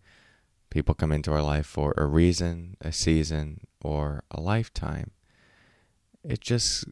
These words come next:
gives space for certain relationships to be there at a particular point in time where they were really needed,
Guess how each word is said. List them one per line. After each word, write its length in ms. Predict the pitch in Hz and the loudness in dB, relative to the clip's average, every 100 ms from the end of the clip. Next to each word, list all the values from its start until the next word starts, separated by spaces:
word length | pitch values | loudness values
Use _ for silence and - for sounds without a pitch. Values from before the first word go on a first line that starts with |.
| - | -8
gives 220 | - 110 - | -2 0 0
space 360 | - 165 143 | 0 0 0
for 140 | - 87 | 0 0
certain 300 | - - 95 | 0 0 2
relationships 800 | 92 92 92 - 87 90 - - | 2 2 2 -4 -6 -4 -4 -2
to 120 | 87 | 0
be 180 | 107 120 | 2 2
there 440 | 82 - 98 101 - _ _ _ | 2 2 0 -6 -14 _ _ _
at 220 | - 139 160 | -4 0 0
a 100 | 143 | -2
particular 640 | - 107 143 - 135 123 | -4 0 0 2 2 0
point 300 | - 117 113 | -2 -4 -4
in 80 | 107 | -6
time 520 | - 131 98 78 78 | -4 0 0 0 2
where 400 | 78 80 82 - _ - | 4 4 2 -4 _ -10
they 120 | 95 | 0
were 160 | 107 | 2
really 380 | 95 101 113 110 | 4 4 2 0
needed, 400 | 104 117 - - | -2 -4 -4 -8